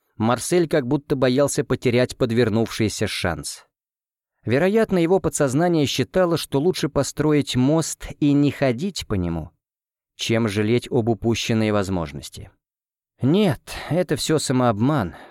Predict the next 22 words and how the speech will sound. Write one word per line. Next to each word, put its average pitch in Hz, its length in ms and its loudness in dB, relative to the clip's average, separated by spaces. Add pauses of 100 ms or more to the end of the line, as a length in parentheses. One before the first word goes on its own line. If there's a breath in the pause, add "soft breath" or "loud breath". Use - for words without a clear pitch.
На 107 180 -6
самом 170 360 0
деле 156 200 2
Марсель 143 440 0
страшился 143 640 -2
заглянуть 127 500 0
в - 60 -8
свои 120 260 2
мысли 135 380 0
и 131 260 2
увидеть 127 560 0 (100)
истинные 151 640 0
причины 135 600 0
безумства. 113 840 -2 (960)
По-другому 113 720 0 (120)
не 113 160 0
назвать 113 440 0 (140)
то, 127 260 -2 (560)
что - 260 -6
он 95 100 0
сейчас - 400 -4
проворачивал. 92 800 -4